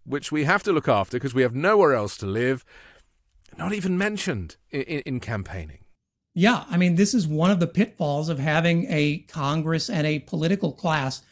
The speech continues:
Speaker 2: that is so much older than the country,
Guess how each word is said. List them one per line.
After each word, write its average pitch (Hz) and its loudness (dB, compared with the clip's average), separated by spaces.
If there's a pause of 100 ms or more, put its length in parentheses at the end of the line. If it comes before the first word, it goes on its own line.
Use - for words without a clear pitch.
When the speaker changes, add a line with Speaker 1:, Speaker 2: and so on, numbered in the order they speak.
(260)
Speaker 2:
that 185 2
is 170 0
so 214 4
much 170 4
older 165 -2 (100)
than 151 0
the 139 0
country, 151 -2